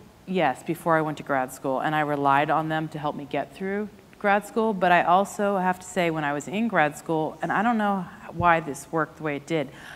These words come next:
I was gravitated, I did sort of early modern Northern Renaissance art, but all my friends were in African, modern and contemporary. Like,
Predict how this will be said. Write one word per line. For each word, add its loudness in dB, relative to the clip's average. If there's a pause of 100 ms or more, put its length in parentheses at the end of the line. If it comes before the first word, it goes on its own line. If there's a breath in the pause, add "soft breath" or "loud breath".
(220 loud breath)
I 2
was -2
gravitated, 2
I 2
did 4 (220 loud breath)
sort -2
of 0
early 8
modern 4
Northern 0 (240)
Renaissance -2 (100)
art, 0
but 0
all 10
my 4
friends 2
were 0
in -4 (400 loud breath)
African, 0 (180)
modern -2
and -6
contemporary. -4
Like, -4